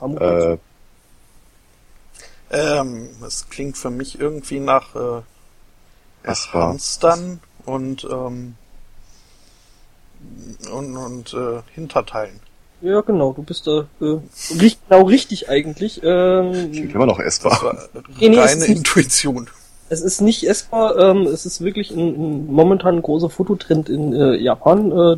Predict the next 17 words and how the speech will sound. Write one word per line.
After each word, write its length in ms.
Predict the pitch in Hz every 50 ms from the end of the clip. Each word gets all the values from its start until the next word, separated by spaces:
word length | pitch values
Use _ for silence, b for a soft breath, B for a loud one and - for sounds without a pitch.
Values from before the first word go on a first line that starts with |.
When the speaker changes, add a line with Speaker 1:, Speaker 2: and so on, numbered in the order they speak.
| - -
Speaker 1:
den 300 | 139 135 139 143 131 - - -
Arsch 500 | 127 143 165 185 185 180 - - - -
des 240 | 170 - - -
Hamsters 500 | - 175 175 170 - - - 131 - -
zu 120 | - - 139
fotografieren. 640 | - 135 135 127 - - 127 123 - - 135 143 139
Warum 260 | 143 143 170 202 202
auch 140 | 180 - -
immer, 180 | 190 220 233 220
ich 140 | - -
finde 180 | - 196 - 175
ja 40 | 160
die 100 | 156 147
Front 300 | - - 165 165 - -
doch 120 | 151 - 147
wesentlich 420 | 143 143 143 127 143 139 - -
putziger. 480 | - - 262 - - 247 - 233 226